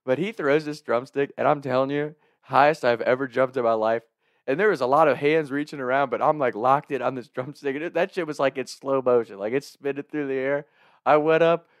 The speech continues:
grabbed that shit, came down at the crowd. I'm, like, cradling this fucking drumstick. I still have it. This is proof right here. I go up in the crowd. <laughs> I'm, like, fighting through some hands that come down.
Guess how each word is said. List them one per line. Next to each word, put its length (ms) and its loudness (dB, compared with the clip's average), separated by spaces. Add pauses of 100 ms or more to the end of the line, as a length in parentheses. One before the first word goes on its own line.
(120)
grabbed 340 6
that 200 0
shit, 280 -4
came 280 -4
down 240 4
at 80 -4
the 80 -10
crowd. 340 2
I'm, 140 -2
like, 200 -6
cradling 500 2
this 160 -10
fucking 360 -14
drumstick. 520 -4
I 60 -4
still 200 -6
have 240 -6
it. 60 -20 (380)
This 140 -14
is 100 -16
proof 320 -4
right 160 0
here. 240 -6 (320)
I 120 4
go 220 4
up 120 0
in 80 -4
the 80 -4
crowd. 320 2
<laughs> 0 -
I'm, 240 -12
like, 160 -8
fighting 420 0
through 260 0
some 200 -4
hands 300 -2
that 140 -14
come 220 4
down. 320 -2